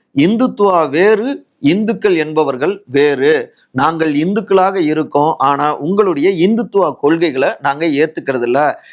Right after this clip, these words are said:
எங்களுடைய கொள்கைங்கிறது அனைத்து மதத்தினரும் சமம் அப்படின்னு அரவணைச்சு போகின்ற அந்த பன்முகத்தன்மை தான் எங்களுடைய கொள்கை அப்படின்னு இந்த பரப்புரையை அகில இந்திய அளவுல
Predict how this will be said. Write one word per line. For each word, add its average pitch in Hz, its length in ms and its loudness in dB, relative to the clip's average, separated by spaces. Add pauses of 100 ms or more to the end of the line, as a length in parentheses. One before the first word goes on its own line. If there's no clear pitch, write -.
(100)
எங்களுடைய 208 640 2
கொள்கைங்கிறது 156 760 0 (280)
அனைத்து 196 460 -2
மதத்தினரும் 156 840 -2
சமம் 151 640 -4
அப்படின்னு 143 360 0
அரவணைச்சு 190 640 -2
போகின்ற 143 540 0
அந்த 143 320 -4
பன்முகத்தன்மை 170 840 -2
தான் - 340 -2
எங்களுடைய 151 600 -2
கொள்கை 147 500 0
அப்படின்னு 127 400 -2
இந்த 202 260 -2
பரப்புரையை 160 380 -2
அகில 165 340 -2
இந்திய 147 200 -4
அளவுல 123 280 -2